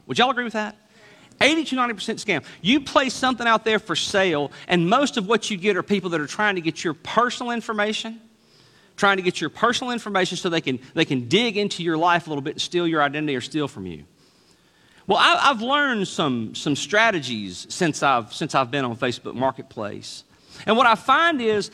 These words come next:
is that when somebody is honest, you can tell that, that they're not afraid to a-, to answer your questions directly and forthcomingly. But if somebody's got something to hide, they'll, they'll answer, say they're interested, they let it die for, for, for a while.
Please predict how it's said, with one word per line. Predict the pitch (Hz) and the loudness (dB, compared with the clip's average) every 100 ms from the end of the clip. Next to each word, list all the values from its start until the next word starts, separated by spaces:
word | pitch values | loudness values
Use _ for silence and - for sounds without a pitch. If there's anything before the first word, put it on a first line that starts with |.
| - | -4
is | 196 | 0
that | 233 | 0
when | 226 214 | 2 0
somebody | - 330 302 269 240 180 | 2 4 4 2 2 -2
is | 151 - | -2 2
honest, | 196 226 175 147 - - - - - | 4 4 2 -2 -6 -14 -20 -20 -6
you | 208 269 | 0 2
can | 233 202 | 2 -2
tell | - 302 339 285 | 0 2 4 2
that, | 196 196 - - | 2 0 -2 0
that | 220 | 2
they're | 220 202 | 4 4
not | 254 233 | 4 2
afraid | - 226 247 233 165 | 0 2 2 2 0
to | - 180 | 0 4
a-, | 214 - 160 | 4 2 -4
to | 208 - | -6 -2
answer | 196 247 - 214 | -2 -2 -2 -4
your | 147 165 151 | -2 -2 -4
questions | - 208 226 214 - 170 143 113 | -2 2 4 2 -4 -2 -2 -4
directly | 113 143 123 165 214 - 226 220 202 - - 175 | -2 0 2 2 2 0 -4 -2 -2 -8 -6 -2
and | 165 | -2
forthcomingly. | - 180 160 - - 262 226 147 123 113 - - | -2 -2 -2 -4 -2 0 2 0 -2 -4 -4 2
But | 220 | 2
if | - | 4
somebody's | 311 330 311 240 202 | 0 4 2 2 0
got | 202 | 0
something | - 277 262 226 | 2 0 2 2
to | 165 | 0
hide, | 139 - 208 247 294 330 330 - _ _ _ _ _ _ _ _ _ _ - | 0 2 4 4 2 -2 -6 -12 _ _ _ _ _ _ _ _ _ _ 0
they'll, | 165 233 165 | 4 4 4
they'll | 196 190 | 4 4
answer, | 214 302 320 - 285 | 2 2 2 0 -2
say | - 233 | 2 2
they're | 190 | 2
interested, | 180 277 - 247 | 0 -4 -2 0
they | 226 208 | 4 4
let | 254 | 2
it | 196 | 0
die | 185 226 214 135 123 | 2 4 4 2 0
for, | 131 117 | -4 -4
for, | - 135 120 | -4 -4 -2
for | - 113 | 0 0
a | |
while. | 104 90 - | 2 0 -2